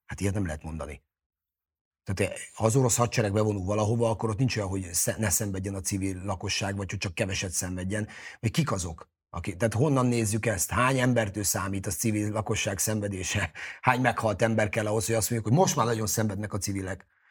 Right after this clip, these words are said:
Mennyi van most? Háromezer-kétszáz, akkor még nem szenvednek, majd háromezer-négyszáztól már szenvedhetnek. Tehát ha valaki emellett kiáll, és valaki, aki értelmesen gondolkozik, amit a Gödénytől abszolút nem várok el, ö, az gyakorlatilag, ö, az elítéli azt a helyzetet. Tehát én azt gondolom, hogy háborúval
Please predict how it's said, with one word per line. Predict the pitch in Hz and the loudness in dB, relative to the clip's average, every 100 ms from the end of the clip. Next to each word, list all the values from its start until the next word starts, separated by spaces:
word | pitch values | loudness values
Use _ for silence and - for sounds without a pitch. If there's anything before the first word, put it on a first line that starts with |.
| - _ _ | -20 _ _
Mennyi | 160 175 | 2 4
van | 202 214 | 6 6
most? | 160 117 - - | 4 0 -2 2
Háromezer-kétszáz, | 151 131 123 117 120 - 117 - 165 | 4 4 2 0 0 2 0 2 -2
akkor | 220 196 | 0 2
még | 147 | 4
nem | 117 | 4
szenvednek, | 104 104 107 123 147 | 2 0 2 2 4
majd | 156 131 | 4 2
háromezer-négyszáztól | 135 139 127 117 120 123 113 - 95 82 - 98 | 2 2 2 0 2 4 2 0 0 0 -2 -4
már | 95 | -2
szenvedhetnek. | - 101 95 90 - 110 - - | -2 -2 -6 -10 -12 -14 -12 -12
Tehát | - - 120 | -12 -4 2
ha | 113 | 6
valaki | 165 208 - 143 | 6 6 4 2
emellett | 175 151 135 113 | 6 4 4 0
kiáll, | 165 143 113 | 2 4 4
és | 110 135 | 0 2
valaki, | 151 151 139 | 4 4 4
aki | 123 - | 0 4
értelmesen | 131 127 127 113 113 | 2 4 2 2 2
gondolkozik, | 117 123 123 117 117 | 2 2 2 2 2
amit | 117 | 2
a | 120 | 4
Gödénytől | 139 131 110 127 | 4 4 2 0
abszolút | - 107 | 0 -2
nem | 101 95 | 0 0
várok | 80 80 - | 0 -2 -4
el, | 82 113 - - - - - - | -2 -4 -6 -20 -20 -18 -18 -8
ö, | 113 110 110 113 | 2 4 6 4
az | - 135 107 | 4 4 4
gyakorlatilag, | 139 123 147 131 127 131 127 123 123 | 4 4 6 6 6 6 6 6 6
ö, | 131 127 | 4 4
az | 127 127 | 2 4
elítéli | 131 113 - 107 107 | 4 2 4 2 2
azt | 104 | 0
a | 101 | 2
helyzetet. | 104 101 92 92 | 2 2 0 -4
Tehát | 82 85 | -6 -6
én | 90 110 | 0 2
azt | 143 | 4
gondolom, | 147 117 | 4 2
hogy | 92 | -2
háborúval | - 131 165 147 135 123 120 110 | 2 4 4 2 2 4 4 2